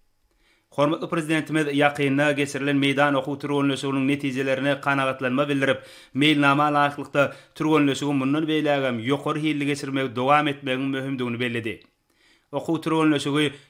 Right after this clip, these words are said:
ýaragly güýçlerimiziň hasam kämilleşýändigini görkezdi. Şeýle-de ýaragly güýçlerimiziň söweşjiň taýýarlygyny hasam ýokarylandyrmak barada görkezme berildi. Harby gullukçylary harby gullukdan boşatmak hem-de ýurdumyzyň raýatlarynyň harby gulluga çagyrylyşyny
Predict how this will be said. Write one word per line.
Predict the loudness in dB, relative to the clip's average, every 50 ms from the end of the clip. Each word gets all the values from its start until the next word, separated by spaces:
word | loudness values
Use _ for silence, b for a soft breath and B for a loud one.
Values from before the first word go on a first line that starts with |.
| B 2
ýaragly | 2 4 4 4 4 4 2
güýçlerimiziň | 0 0 -2 -4 -4 -2 -2 -2 -2 0 2
hasam | 2 2 2 0 -2 -4 -2 -2
kämilleşýändigini | 0 0 0 0 -2 -4 -4 -2 -2 0 0 0 -2 -2 0 0
görkezdi. | 0 -2 -4 -4 -4 -6 -8 -8 -12 _ _ b b b b b b b -6
Şeýle-de | -2 -2 0 0 2 2 2 2 4
ýaragly | 4 6 6 6 4 2 2 0 0
güýçlerimiziň | -2 0 -2 -2 -2 -2 -2 -2 -2 -2 -2
söweşjiň | -2 0 0 0 0 -2 -4 -4 -2 -2
taýýarlygyny | 0 2 2 2 2 0 -4 -6 -4 0 0
hasam | 0 2 0 -2 -4 -4 -2
ýokarylandyrmak | -4 -2 -2 -2 -2 -2 -2 -2 -2 -2 -2 -4 -2 0
barada | 0 2 2 2 0 0 -2
görkezme | 0 0 0 0 0 -2 -2 -2 -2 -2
berildi. | -2 -2 -4 -4 -4 -4 -4 -6 -12 _ _ _ _ _ -2
Harby | 0 0 2 2
gullukçylary | 2 0 0 0 -2 -4 -2 -2 0 0 2 0 0
harby | 0 0 0 2 2 0
gullukdan | 0 0 -2 -2 -2 -2 -2 -2 -2
boşatmak | -2 -4 -4 -4 -4 -4 -4 -4 -2
hem-de | -4 -2 -2 0 -2 -2
ýurdumyzyň | -2 -2 -4 -4 -2 -2 -4 -2 -2 -2 0 2
raýatlarynyň | 2 2 2 2 0 -2 -4 -2 -2 -2 -4 -2
harby | -2 -2 -2 -2 -2 -2
gulluga | -2 0 0 -2 -2 -2
çagyrylyşyny | 0 0 0 0 0 -4 -4 -4 -4 -6 -4